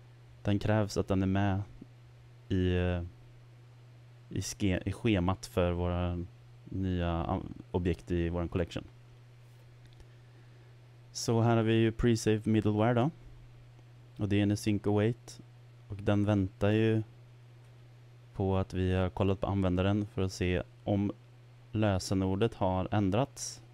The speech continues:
eller om vi har en ny användare. Och då ska den ju då försöka salta och hasha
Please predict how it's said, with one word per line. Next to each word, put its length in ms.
eller 220
om 80
vi 80
har 60
en 120
ny 160
användare. 460
Och 80
då 140
ska 240
den 100
ju 60
då 140
försöka 680
salta 460
och 100
hasha 460